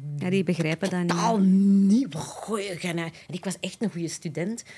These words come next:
Speaker 2: Dus ik heb dan maar eerst ook flink, eh, Germaanse gedaan aan UNIF twee jaar. Volledig verloren gelopen. Eh, en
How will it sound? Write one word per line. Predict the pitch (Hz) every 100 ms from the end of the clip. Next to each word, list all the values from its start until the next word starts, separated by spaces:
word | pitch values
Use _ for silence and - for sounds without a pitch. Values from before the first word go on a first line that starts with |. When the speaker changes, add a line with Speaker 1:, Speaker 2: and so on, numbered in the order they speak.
| - -
Speaker 2:
Dus | 156
ik |
heb | 202
dan | 185 156
maar | 160
eerst | 170 190 -
ook | 175
flink, | - 175 170
eh, | - 180 165
Germaanse | - 156 151 180 190
gedaan | 175 202 202
aan | 180 156
UNIF | 156 190
twee | - - 208
jaar. | 208 226 - - - _
Volledig | - 180 175 208 220 175
verloren | - 175 175 190
gelopen. | 185 185 196 196 202 -
Eh, | 165 165 165 156 -
en | - 180 170 165